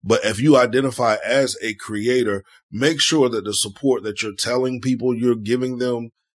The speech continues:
that you're putting that energy out for real so that you can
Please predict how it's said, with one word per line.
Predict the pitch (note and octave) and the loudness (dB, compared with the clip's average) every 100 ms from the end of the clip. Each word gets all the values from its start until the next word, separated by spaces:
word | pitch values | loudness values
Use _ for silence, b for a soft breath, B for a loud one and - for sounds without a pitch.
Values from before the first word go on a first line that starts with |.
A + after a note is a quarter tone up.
| _ | _
that | G2+ G#2 A#2+ | -4 -2 -2
you're | G#2 | -2
putting | - C#3 B2+ A#2+ | 0 2 2 2
that | A2 G#2+ | 0 -2
energy | G#2 G#2 G2 F2 G2 F#2 - - | -4 -6 -6 -6 -8 -8 -14 -4
out | G#2+ G2+ F2 | 0 0 -2
for | - G2 | -6 -2
real | G#2 G#2 F#2+ | 0 0 0
so | - A2 | -2 -2
that | G2 F#2+ A2 | -2 -4 -6
you | A2+ | -6
can | - G2 F#2 F2+ | -6 -4 -4 -8